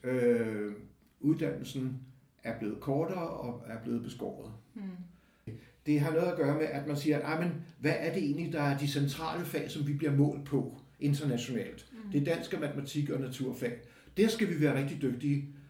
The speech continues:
Speaker 1: og, og hvad der sker med de andre fag, det betyder ikke særlig meget.
Speaker 2: Mm.
Speaker 1: Øhm, og det er jo en, øh, det er jo en, en ganske, øh, farlig, øh, måde at forstå det danske samfund på, at vi skal definere os igennem, hvordan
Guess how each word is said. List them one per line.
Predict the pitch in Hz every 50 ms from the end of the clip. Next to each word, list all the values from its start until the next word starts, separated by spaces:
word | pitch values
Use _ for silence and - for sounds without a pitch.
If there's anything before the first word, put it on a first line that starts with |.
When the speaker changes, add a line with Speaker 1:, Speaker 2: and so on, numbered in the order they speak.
| - - _
Speaker 1:
og, | - 139 143
og | 139 139 135 - -
hvad | 131 131 135
der | 143
sker | 139 - 156 143 143
med | 151 147
de | 147 123
andre | 117 123 143
fag, | 139 139 - -
det | -
betyder | 139 143 139 - 139 135 120 120
ikke | 117 120 120
særlig | - 131 120 127 135
meget. | 127 107 98 - 104 110 113 113 -
Speaker 2:
Mm. | - 208 208 202 196 - - - - - _ _ - - 143
Speaker 1:
Øhm, | 139 135 135 131 131 131 127 123 -
og | 117 120 135
det | 147
er | 180
jo | 196 196 180 -
en, | 143 135 127 127 127 127 127 - - - - -
øh, | 131 131 123 123 120 120 120 120 120 117 120 -
det | 143
er | 143
jo | 151 143 139
en, | 143 143 127 123 120 120 120 120 - - -
en | 127 120
ganske, | 131 - - - - 175 156 156 143 - - - - -
øh, | 123 120 117
farlig, | - - - 117 98 95 101 131 160 196 - 147 139 - - - - -
øh, | 143 143 135 127 127 123 120 117 117 117 120
måde | 120 120 127 143 170 - - 139
at | 139 -
forstå | 147 139 - - 143 139 - - - -
det | 147 139
danske | 120 113 117 - 143 143
samfund | 131 104 104 107 - 123 110 -
på, | - 135 - - - - - - - _ _ -
at | 123 123 123
vi | 135
skal | 139 - 143 139
definere | 139 120 131 127 123 127 131 135 135 139 151 151 151
os | - 127 120 -
igennem, | - - - 139 127 - 135 139
hvordan | 139 131 120 127 123 135 147 143